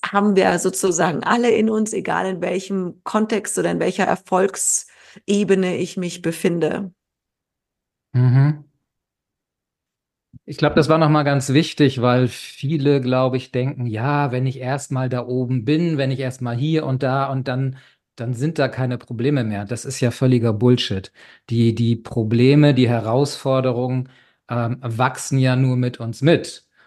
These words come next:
Speaker 2: Und wenn ich halt einfach schon sehr weit bin, du hast über Bewusstsein, über Bewusstheit gesprochen, je weiter ich ja auch da bin, umso mehr <laughs> kann uns das Universum ja auch Herausforderungen schicken, die wir tatsächlich auch dann,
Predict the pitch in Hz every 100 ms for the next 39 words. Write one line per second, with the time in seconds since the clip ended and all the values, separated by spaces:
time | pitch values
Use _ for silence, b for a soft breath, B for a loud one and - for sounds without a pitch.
0 | b _ 139 139 127 - - _ - 117
1 | 131 139 127 131 117 131 123 131 117 110
2 | 120 120 113 113 - 135 143 120 127 -
3 | 127 120 107 110 117 147 - - 135 131
4 | 110 107 113 98 147 - - 139 139 -
5 | 127 - 131 135 143 139 135 B B B
6 | - 117 117 131 135 120 123 120 113 -
7 | 131 151 147 117 135 139 131 131 120 120
8 | 131 123 120 135 165 131 131 165 - -
9 | - 135 _ - - 120 123 123 120 131
10 | 117 123 120 120 110 123 104 110 131 -
11 | 123 117 117 - 127 117 113 113 107 113
12 | 107 123 151 - 113 110 - 107 110 117
13 | - 113 110 110 110